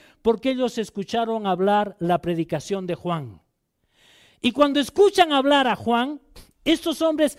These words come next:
se arrepintieron y comenzaron a hacer la voluntad de Dios, que viene a ser el, que viene a ser en este caso el primer hijo, donde primero dice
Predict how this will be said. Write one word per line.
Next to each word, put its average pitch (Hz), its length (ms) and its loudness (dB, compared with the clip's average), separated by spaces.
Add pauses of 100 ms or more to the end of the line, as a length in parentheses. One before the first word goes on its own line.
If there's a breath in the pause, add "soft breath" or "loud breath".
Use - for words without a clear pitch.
(160 loud breath)
se 262 200 2
arrepintieron 269 880 2
y 277 100 -2
comenzaron 262 680 0
a 262 40 2
hacer 285 220 4
la 262 100 4
voluntad 226 460 0
de 254 80 0
Dios, 294 640 -2 (400 soft breath)
que 208 120 4
viene 247 220 0
a 220 40 4
ser 247 360 -2
el, 196 340 2 (360)
que 180 120 -2
viene 240 180 -2
a 226 40 2
ser 226 200 -2
en 214 60 -4
este 208 220 -6
caso 214 340 -4
el 196 180 2
primer 240 320 -4
hijo, 240 360 -6 (240 soft breath)
donde 262 260 2
primero 277 320 0
dice 254 240 -2